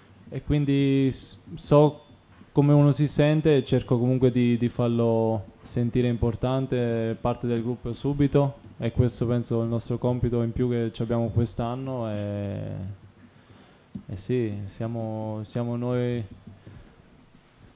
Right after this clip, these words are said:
quattro, cinque, penso che siamo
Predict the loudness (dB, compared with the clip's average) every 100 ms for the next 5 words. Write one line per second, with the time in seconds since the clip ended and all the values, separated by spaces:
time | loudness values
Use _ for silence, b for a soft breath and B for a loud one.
0 | _ 2 2 2 0 -2 0 0 2 0
1 | 0 0 -2 -6 -6 -4 -2 -4 -8 -18
2 | _ _ _ -18 -18 -12 -8 -6 -6 -6
3 | -8